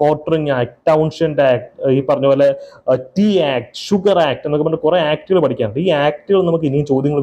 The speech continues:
വരും. So മനസ്സിലാക്കുക, ക്വാർട്ടറിംഗ് ആക്ട്, ക്വാർട്ടേഴ്സ് എന്ന് വെച്ചാൽ എന്താ? പട്ടാളക്കാർക്ക് താമസിക്കുന്ന സ്ഥലമാണ് ക്വാർട്ടേഴ്സ്.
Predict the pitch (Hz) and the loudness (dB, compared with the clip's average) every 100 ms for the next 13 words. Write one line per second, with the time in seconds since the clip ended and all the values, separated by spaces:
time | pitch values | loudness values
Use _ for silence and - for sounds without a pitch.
0 | 123 123 127 156 - _ - - - 254 | -2 -2 0 -4 -8 _ -20 -20 -2 0
1 | 185 202 - _ - 143 160 220 214 - | 0 -2 -8 _ -6 -2 -2 0 0 2
2 | 139 139 - - 175 214 - - 214 175 | 0 -2 -6 -2 0 0 -2 -2 -2 -2
3 | 135 - _ _ 175 180 196 - - 220 | -4 -6 _ _ 0 0 -2 -4 0 2
4 | 220 214 170 139 123 113 - _ _ _ | 0 -4 -4 -2 -4 -6 -10 _ _ _
5 | - 190 202 202 196 170 170 175 156 160 | -4 -2 2 2 2 2 0 0 0 2
6 | 170 190 160 143 151 151 135 131 135 127 | 0 -2 -2 -2 -2 -4 -4 -4 -6 -10